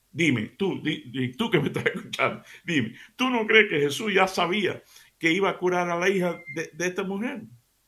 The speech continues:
Piensa, ella lo sabía. <clears throat> Y sabía no solo quién era esta cananea, sino sabía lo que había adentro de ella.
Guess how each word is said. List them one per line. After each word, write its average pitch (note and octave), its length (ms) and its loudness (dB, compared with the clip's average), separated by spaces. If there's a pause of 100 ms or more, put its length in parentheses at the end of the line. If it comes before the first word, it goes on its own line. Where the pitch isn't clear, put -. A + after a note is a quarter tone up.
(300)
Piensa, B3+ 680 -6 (840)
ella A#3 280 8
lo A#2+ 120 4
sabía. G#2 580 -6 (2750)
<clears throat> - 340 -6 (1400)
Y D3+ 140 -2
sabía D3+ 640 2 (160)
no G3+ 260 -2
solo G#3+ 560 4 (320)
quién G#3 240 2
era G#3+ 540 6
esta F#3 360 2
cananea, D3+ 800 -4 (160)
sino F3+ 320 -2
sabía G3+ 720 0 (140)
lo E3 180 2
que D#3+ 80 0
había G3 420 4
adentro G3 720 4
de G3+ 320 4
ella. A3 600 -2